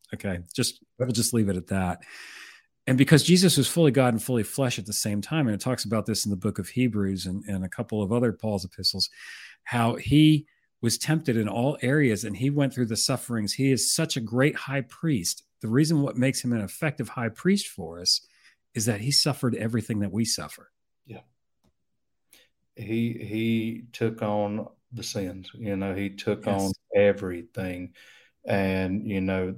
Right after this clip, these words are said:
Speaker 2: a price was paid when he was nailed to the cross. You know, he, he, he died to save us from all those things, you know.
Speaker 1: Yes. And just
Speaker 2: Yeah.
Speaker 1: imagine fasting forty days and forty nights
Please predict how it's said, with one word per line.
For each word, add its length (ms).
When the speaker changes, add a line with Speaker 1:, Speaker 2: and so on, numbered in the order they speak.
Speaker 2:
a 100
price 540
was 160
paid 540
when 540
he 160
was 160
nailed 300
to 60
the 80
cross. 500
You 80
know, 220
he, 360
he, 500
he 220
died 480
to 80
save 360
us 220
from 200
all 200
those 300
things, 480
you 100
know. 360
Speaker 1:
Yes. 300
And 100
just 180
Speaker 2:
Yeah. 80
Speaker 1:
imagine 500
fasting 580
forty 420
days 400
and 160
forty 380
nights 720